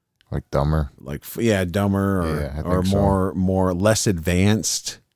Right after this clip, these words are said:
Speaker 2: You know what I mean?
Speaker 1: Well, them less advanced people have the most guns.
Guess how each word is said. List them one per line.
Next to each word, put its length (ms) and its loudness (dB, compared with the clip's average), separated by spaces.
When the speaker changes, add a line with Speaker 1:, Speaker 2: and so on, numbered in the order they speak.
Speaker 2:
You 120 -2
know 120 4
what 100 2
I 80 2
mean? 400 2
Speaker 1:
Well, 160 -4
them 140 -2
less 240 4
advanced 340 -6
people 320 -2
have 200 2
the 60 -4
most 300 -2
guns. 560 -4